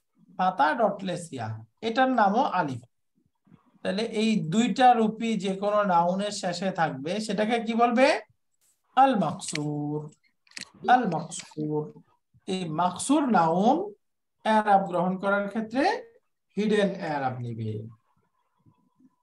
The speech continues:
এই যে আল মাকসুরু,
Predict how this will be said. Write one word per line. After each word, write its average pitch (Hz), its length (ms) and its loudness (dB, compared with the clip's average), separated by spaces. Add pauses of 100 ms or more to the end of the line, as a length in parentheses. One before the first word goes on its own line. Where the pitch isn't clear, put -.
(1300)
এই 135 240 -8 (100)
যে - 100 -14 (260)
আল 156 140 -6 (220)
মাকসুরু, 143 920 -10